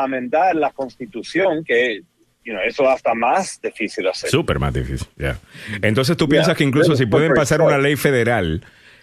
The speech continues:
Speaker 2: eh, pa-, porque, eh, y, y es importante, el abogado Joseph Maluf está con nosotros también, porque Alito,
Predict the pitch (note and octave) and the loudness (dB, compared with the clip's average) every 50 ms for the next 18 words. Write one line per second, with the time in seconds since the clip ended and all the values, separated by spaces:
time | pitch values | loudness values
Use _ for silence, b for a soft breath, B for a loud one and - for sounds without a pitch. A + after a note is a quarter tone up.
0 | B - F#2 F#2 F#2+ F#2 F#2 F#2 E2+ - - - - _ - - A2+ G#2 A#2 A2+ | B -2 0 2 2 2 0 0 -2 -4 -4 -6 -6 _ -2 -2 0 2 0 0
1 | G#2+ - - A#2+ A#2+ C3+ C3+ C#3+ C#3+ - B2 A#2 A#2 A#2 A#2+ E3 D#3 C#3 C#3 A#2 | -2 -2 -4 -6 -4 -2 -2 -2 -2 0 0 0 2 2 2 0 0 0 0 0
2 | G2+ D3+ C3+ A2 G2+ G#2 F#2+ F#2+ G2+ A#2 C3 B2+ A#2+ B2+ A#2 C#3 A2 A2+ A2+ A#2 | 0 0 0 2 2 2 2 2 2 2 2 0 0 0 0 0 0 2 0 0
3 | G#2+ A#2+ F#2+ A2+ A2 A2+ G2+ E2+ A2+ G#2+ G#2 F#2+ - G2 A#2 C3+ A2+ F#2+ F#2+ E2 | 0 0 0 0 0 0 0 0 0 0 0 0 0 0 0 0 0 0 0 0
4 | F2+ F2 F#2 A2+ C3 C3 - A2 A2 | 0 0 0 0 0 0 0 -2 -2